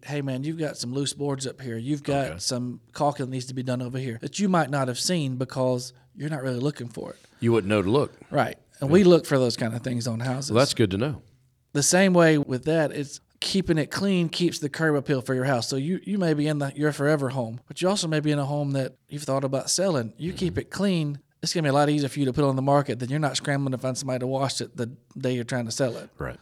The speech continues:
Speaker 2: No, I'm with you on
Speaker 1: And
Speaker 2: that.
Speaker 1: it keeps people interested in it.
Speaker 2: Same thing with driveways, walkways, patios.
Speaker 1: Yeah, driveways, same thing. I, I usually do driveways not quite as often because that concrete tends to last a lot longer
Speaker 2: Oh, yeah.
Speaker 1: through cleanings. But usually when it starts turning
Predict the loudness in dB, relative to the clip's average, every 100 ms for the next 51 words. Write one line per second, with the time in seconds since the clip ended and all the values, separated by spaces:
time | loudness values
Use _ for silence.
0 | -12 -10 -8 -8 -8 -8 -8 -4 -4 -2
1 | -4 0 -2 -2 -6 -8 -8 -10 -12 _
2 | _ _ -4 0 2 2 0 0 -4 0
3 | 0 2 0 -2 -4 -8 -12 -12 -18 -14
4 | 0 2 2 0 0 0 -2 -2 0 -2
5 | 2 2 4 6 6 8 6 4 0 -2
6 | -2 -4 -2 -4 -2 0 2 2 2 2
7 | 0 2 4 4 4 2 0 -8 -8 0
8 | 0 4 4 6 6 4 2 0 0 2
9 | 2 2 0 0 -2 0 -2 0 -2 -2
10 | 0 2 2 0 0 0 0 0 0 2
11 | 0 -2 0 2 2 2 0 0 0 2
12 | 0 -4 -2 0 2 2 2 4 2 2
13 | 0 2 2 2 2 2 -2 0 0 0
14 | -2